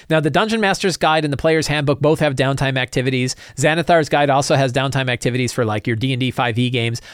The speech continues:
Other books have other downtime activities. Level Up Advanced five E has their downtime activities. It's good to take a look at those to get an idea of the kind of things that you can, that you can do. But one of the things you can do is customize your downtime activities for the characters. Again,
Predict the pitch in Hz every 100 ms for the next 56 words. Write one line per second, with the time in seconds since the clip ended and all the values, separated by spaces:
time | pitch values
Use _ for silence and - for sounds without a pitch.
0 | - 190 196 170 170 160 139 160 160 147
1 | 147 143 143 131 123 123 127 120 131 131
2 | 123 120 113 113 - 120 123 120 117 127
3 | 120 120 113 120 113 113 113 113 - -
4 | - - 160 143 233 302 277 220 165 175
5 | 180 143 120 135 156 147 135 147 139 131
6 | 135 127 131 120 113 107 117 110 104 107
7 | - 110 120 113 101 107 123 98 - -
8 | - - 170 160 160 170 302 302 160 151
9 | 151 139 - - 254 - 254 214 196 175
10 | 180 160 170 160 131 123 113 127 139 135
11 | - 175 175 165 - 147 147 - - -
12 | 123 165 165 95